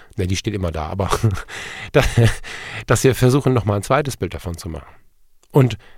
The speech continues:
auch das gleicht sich ja, wenn wir mal ein bisschen drüber nachdenken, ganz schön mit dem Alltag. Weil auch da kann es unglaublich befreiend sein, mal Dinge wegzulassen, aber sich auch mal die Freiheit zu nehmen,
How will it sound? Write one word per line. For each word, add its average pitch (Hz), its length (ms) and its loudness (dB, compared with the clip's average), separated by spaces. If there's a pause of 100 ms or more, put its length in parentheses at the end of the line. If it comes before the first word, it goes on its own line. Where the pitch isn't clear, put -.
auch 120 220 -2
das 131 300 -2
gleicht 117 460 0
sich 185 220 -2
ja, 120 300 0
wenn 113 100 0
wir 110 60 2
mal 107 120 2
ein 107 60 -2
bisschen 110 200 2
drüber 101 180 2
nachdenken, 113 420 -2
ganz 117 240 -2
schön 151 380 2
mit 127 120 2
dem 120 100 -2
Alltag. 113 800 -4 (800)
Weil 101 140 2
auch - 120 -4
da 110 240 0
kann 117 240 0
es 113 260 0
unglaublich 123 560 2
befreiend 117 500 -2
sein, 107 260 0
mal 107 140 0
Dinge 104 240 2
wegzulassen, 160 760 -6 (800)
aber 117 240 2
sich - 180 -4
auch 135 140 -2
mal 123 160 0
die 117 80 -2
Freiheit 127 560 -2
zu - 100 -2
nehmen, 117 460 -2